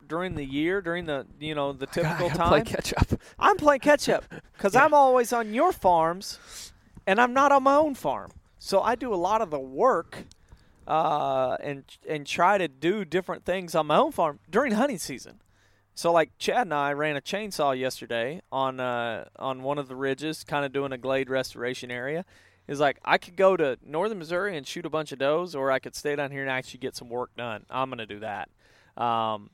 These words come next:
Speaker 1: <laughs> because, you know, we're, I,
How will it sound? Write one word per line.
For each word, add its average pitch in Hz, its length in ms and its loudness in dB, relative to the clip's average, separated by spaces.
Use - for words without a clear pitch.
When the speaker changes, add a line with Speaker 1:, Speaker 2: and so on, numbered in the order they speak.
Speaker 1:
<laughs> - 1300 -2
because, 165 640 -2
you 165 140 -8
know, 123 200 -4
we're, 160 300 -2
I, - 360 -2